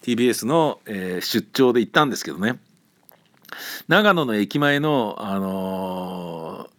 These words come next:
ー、なんかそういうコミュニティエフエムのブースみたいなところから、えー、電波を飛ばして、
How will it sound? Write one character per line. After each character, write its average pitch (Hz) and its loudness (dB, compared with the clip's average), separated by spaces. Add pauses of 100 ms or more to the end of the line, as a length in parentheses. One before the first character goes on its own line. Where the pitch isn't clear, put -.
(140)
ー、 107 -10
な 101 2
ん - 0
か 90 -2
そ 113 4
う - 8
い - 4
う - 2
コ 113 2
ミ 117 2
ュ - 2
ニ 107 0
テ 127 4
ィ 117 2
エ - 2
フ 120 2
エ 113 4
ム 98 -2
の 98 -4
ブ 98 0
ー 98 2
ス - -2
み 110 0
た 104 4
い - 2
な 85 -2
と - -14
こ 101 -4
ろ 104 2
か - 2
ら、 151 6 (560)
え 104 0
ー、 98 -4
電 113 0
波 101 2
を 82 -2
飛 90 -2
ば 95 2
し - -8
て、 131 2